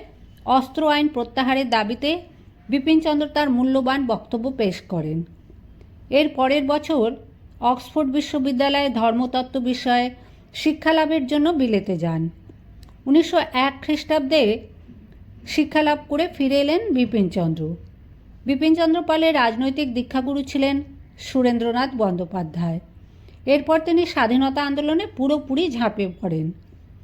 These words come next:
ভারতের জাতীয়তাবাদী আন্দোলনে নেতৃত্ব দান করেন। তিনি তার অসাধারণ বাগ্মিতার জন্য জনগণকে দেশপ্রেমে উদ্বুদ্ধ করেছিলেন।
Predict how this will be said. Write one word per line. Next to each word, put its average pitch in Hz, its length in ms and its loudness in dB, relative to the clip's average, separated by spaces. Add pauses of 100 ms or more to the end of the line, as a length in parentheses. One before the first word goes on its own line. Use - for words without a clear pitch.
(420)
ভারতের 269 400 2
জাতীয়তাবাদী 269 720 -2
আন্দোলনে 247 580 0
নেতৃত্ব 233 560 -2
দান 214 260 2
করেন। 160 340 -2 (840)
তিনি 311 220 6
তার 330 200 2 (120)
অসাধারণ 302 600 2
বাগ্মিতার 247 560 0
জন্য 285 220 2 (720)
জনগণকে 277 560 2
দেশপ্রেমে 269 640 0 (220)
উদ্বুদ্ধ 269 420 0
করেছিলেন। 170 680 0